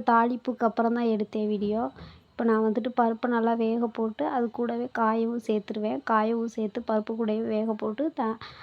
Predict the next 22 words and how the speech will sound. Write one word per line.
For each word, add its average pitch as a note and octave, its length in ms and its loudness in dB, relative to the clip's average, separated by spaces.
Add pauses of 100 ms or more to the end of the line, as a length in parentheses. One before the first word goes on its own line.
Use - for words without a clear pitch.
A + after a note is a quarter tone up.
(100)
அதுக்கு A3+ 280 4
தேவையான A#3 480 2 (380)
சாம்பார் A3+ 540 0
பொடி A3 260 -2 (1080)
எல்லாமே A#3 440 8
போட்டு A#3 400 2
ஆட் A3 240 2
பண்ணிட்டு A3+ 440 0 (400)
அது A#3 200 2
தனியா A3+ 320 4
எடுத்து A3+ 240 2
வச்சுக்கிட்டேன். A3 560 0 (100)
நல்லா A3+ 260 2
வெந்ததுக்கப்புறம் A3+ 800 2 (440)
ஒரு A3+ 180 0
பாத்திரத்துல A3 560 -2
எடுத்து A3 240 0
வச்சுட்டு - 280 -4
அதுக்கப்புறம் A#3 440 2
நம்ம A#3 180 0
தாளிப்பு A3+ 440 2
பண்ணலாம். G#3+ 480 2